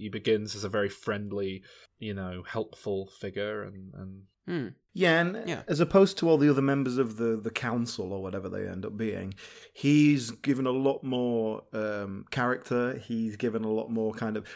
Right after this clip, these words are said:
Speaker 3: all the others are pretty much painted as these kind of wacko little villager people,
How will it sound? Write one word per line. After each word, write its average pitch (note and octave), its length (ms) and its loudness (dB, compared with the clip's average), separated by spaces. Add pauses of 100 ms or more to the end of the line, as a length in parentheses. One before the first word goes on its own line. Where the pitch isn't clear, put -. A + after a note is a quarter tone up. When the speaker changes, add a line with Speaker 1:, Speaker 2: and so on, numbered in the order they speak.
Speaker 3:
all C#3+ 140 10
the D#3+ 100 12
others C#3 240 8
are C3+ 40 6
pretty D3 220 4
much B2+ 200 -2
painted A#2+ 320 0
as G#2+ 120 -2
these A2 160 0
kind A2 200 -2
of G2+ 80 -4
wacko G#2 520 -4
little G#2 300 -4
villager G2+ 460 -2
people, F#2+ 580 -10